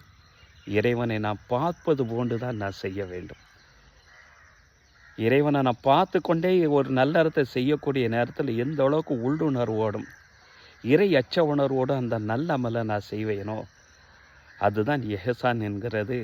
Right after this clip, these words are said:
மார்க்கம். அதை தான் இன்னல்-, இன்ன, "இன்ன ரஹ்மத்துல்லாஹி கரீபும் மினல் முஹ்சினீன்", நிச்சயமாக இறைவனுடைய அருள் என்பது முஹ்சினீன்களுக்கு மிக பக்கத்துல இருக்கிறது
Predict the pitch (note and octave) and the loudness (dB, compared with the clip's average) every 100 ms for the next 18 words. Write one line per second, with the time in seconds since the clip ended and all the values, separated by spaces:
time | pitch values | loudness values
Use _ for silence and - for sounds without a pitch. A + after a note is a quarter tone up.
0 | F#2+ - _ _ _ - A#2+ F#2+ G2 - | -8 -16 _ _ _ -12 -6 -6 -6 -12
1 | - - - - - - - C#3+ D3 D#3 | -14 -20 -20 -20 -20 -20 -2 2 2 2
2 | E3 A#2+ B2 C3 B2+ - A#2+ C#3+ D3 B2 | 0 0 0 0 -2 -2 0 0 -2 -2
3 | B2+ D3 A#2 A2 C#3 C#3 - A#2+ A#2 A#2+ | 0 2 2 2 0 -2 -2 0 2 2
4 | C3 - A2+ A#2 C#3+ D3+ B2+ G#2 G#2 G2+ | 0 -2 0 2 0 -4 -4 -4 -6 -6
5 | G2 F#2+ G2 G2 - - - - - - | -10 -10 -12 -12 -14 -20 -20 -20 -20 -20
6 | - - G#2 A2+ D3 C3 A#2+ A2+ B2 G#2 | -18 -6 -4 -2 0 0 0 -2 -2 -2
7 | G#2 - - _ _ _ - - - - | -4 -8 -18 _ _ _ -20 -20 -20 -6
8 | A2+ B2 D3 C#3+ B2+ A2+ G#2 D#3+ F3 B2+ | 0 2 2 2 2 0 0 -2 -2 0
9 | A2+ A2 G#2+ B2 - - - - - C#3 | -2 -2 -4 -4 -6 -14 -20 -10 -4 -2
10 | F3+ - D#3 C3 A2 A2+ A#2+ C3 G#2+ A2+ | -2 -2 -2 -2 0 -2 -2 -2 -2 -2
11 | D#3 - - - - - F3 - G3+ - | -4 -8 -20 -20 -6 -4 -2 -2 -4 -2
12 | B2+ G#2 G#2 G2+ G#2+ G#2 F#2+ | -2 -2 -4 -8 -8 -8 -8